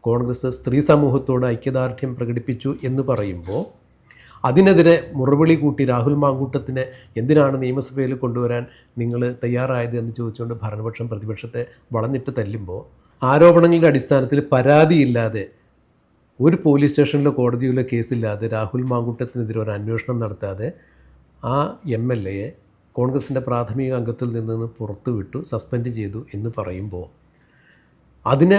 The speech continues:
ഉയർത്തിപ്പിടിക്കുന്ന പിണറായി പക്ഷത്തിൻ്റെ ആളുകൾക്കെതിരെ മറ്റൊരു ഒളിയമ്പുമായി അല്ലെങ്കിൽ നേരിട്ട്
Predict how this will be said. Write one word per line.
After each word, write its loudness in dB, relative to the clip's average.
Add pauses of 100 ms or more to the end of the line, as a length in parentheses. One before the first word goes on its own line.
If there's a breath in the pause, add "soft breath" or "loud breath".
(120)
ഉയർത്തിപ്പിടിക്കുന്ന 6 (160)
പിണറായി 6
പക്ഷത്തിൻ്റെ -4 (1000)
ആളുകൾക്കെതിരെ -2
മറ്റൊരു -4 (340)
ഒളിയമ്പുമായി 2 (100)
അല്ലെങ്കിൽ -6 (140)
നേരിട്ട് 6